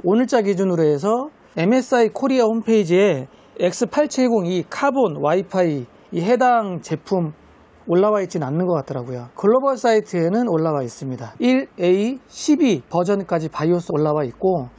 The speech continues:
저는 일 에이 십사 버전까지 업데이트해서 작업을 할 거고요.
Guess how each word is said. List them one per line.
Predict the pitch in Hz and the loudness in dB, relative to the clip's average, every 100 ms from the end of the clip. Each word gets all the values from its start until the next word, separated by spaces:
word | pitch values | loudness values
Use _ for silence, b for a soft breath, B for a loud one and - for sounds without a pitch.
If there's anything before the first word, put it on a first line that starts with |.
| B B B | B B B
저는 | - 196 208 185 | -4 0 0 2
일 | 269 277 - 170 | 2 0 -2 0
에이 | 180 196 165 131 _ | 2 2 0 -6 _
십사 | - - 226 - 220 214 | -10 -8 -8 -4 -2 0
버전까지 | 190 160 147 - 139 180 247 | -2 -2 -6 -6 -4 -2 -2
업데이트해서 | 143 - 175 156 - 185 165 147 196 277 _ _ - | -4 -4 -2 -2 -2 -4 -2 -2 -2 -6 _ _ -10
작업을 | - 160 165 | -4 -2 -2
할 | 185 202 | -4 -2
거고요. | 180 147 196 | -2 -2 -2